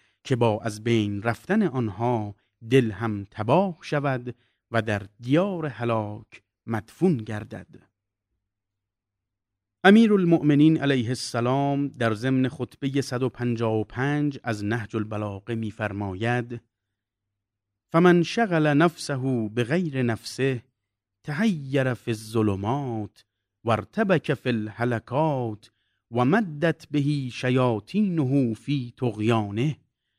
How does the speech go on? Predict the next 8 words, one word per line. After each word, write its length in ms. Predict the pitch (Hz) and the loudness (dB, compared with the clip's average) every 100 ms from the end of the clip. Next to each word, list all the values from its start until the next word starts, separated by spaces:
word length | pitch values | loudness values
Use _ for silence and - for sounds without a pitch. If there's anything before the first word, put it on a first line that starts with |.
| _ _ _ - | _ _ _ -2
و 100 | 123 | 2
زینت 720 | 143 214 156 165 165 156 147 | 6 4 4 4 4 2 0
له 440 | 156 151 147 123 | 2 2 2 0
سیء 540 | - 190 226 160 151 | -4 0 2 2 2
اعماله 1000 | 143 135 120 117 113 120 110 101 117 160 - _ _ _ _ _ _ _ _ - | 2 -2 -8 -8 -2 0 0 -2 -2 -2 -4 _ _ _ _ _ _ _ _ -6
فالجنة 600 | 107 92 104 113 113 131 - 165 156 143 131 | -4 -4 0 2 4 2 4 4 4 2 -2
غایة 440 | 123 208 185 151 139 | 4 4 4 2 0
السابقین 1200 | 143 - - 120 104 107 - 170 151 131 117 104 | -4 -6 2 2 2 -4 0 2 2 0 -2 -4